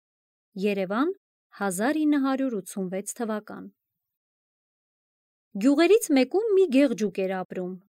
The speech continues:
Ամեն գործի կպչում էր,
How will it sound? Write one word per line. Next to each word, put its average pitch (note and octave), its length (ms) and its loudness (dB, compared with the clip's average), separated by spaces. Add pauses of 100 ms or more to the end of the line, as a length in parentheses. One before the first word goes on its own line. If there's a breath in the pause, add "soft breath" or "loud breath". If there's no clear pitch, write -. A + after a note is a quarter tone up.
(1080)
Ամեն C4+ 360 6
գործի G#3 400 0
կպչում A#3 480 -4
էր, G3 160 -10